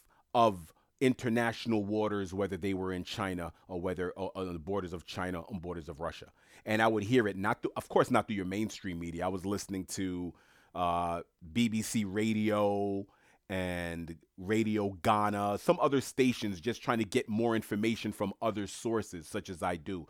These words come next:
Because if you think that your such and such dot whatever in this country is gonna give you the level of information you're gonna need to be informed,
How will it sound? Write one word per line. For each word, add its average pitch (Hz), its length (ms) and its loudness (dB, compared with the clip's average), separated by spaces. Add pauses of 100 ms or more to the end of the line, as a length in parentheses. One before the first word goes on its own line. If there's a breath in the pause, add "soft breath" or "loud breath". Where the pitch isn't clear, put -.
(180 loud breath)
Because 92 180 -8
if 98 140 -8
you 123 80 0
think 131 320 2
that 113 180 -2
your 101 220 0 (260 soft breath)
such - 340 2
and 110 100 -4
such - 460 0
dot 107 260 2
whatever 104 400 2
in 101 200 -2
this 104 160 -2
country 104 320 -4
is 90 60 -12
gonna 95 180 -4
give 98 200 -2
you 98 40 -8
the 92 100 -4
level 98 280 0
of 90 120 -6
information 98 480 -4
you're 98 80 -4
gonna 95 160 -4
need 92 200 -4
to 92 60 -8
be 85 120 -8
informed, 95 480 -2